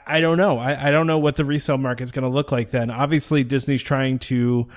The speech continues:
uh, restrict the resale market as much as they can because it's a, a place where they're, they're definitely losing some business, right?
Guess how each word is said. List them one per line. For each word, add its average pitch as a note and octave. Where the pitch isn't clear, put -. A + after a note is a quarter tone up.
uh, C#3
restrict C#3
the D#3+
resale D3
market D3
as B2
much B2+
as A#2+
they A#2+
can C#3+
because B2+
it's A#2
a, B2
a B2
place B2+
where B2
they're, A#2
they're A#2+
definitely B2
losing A#2+
some A2+
business, A#2+
right? C3+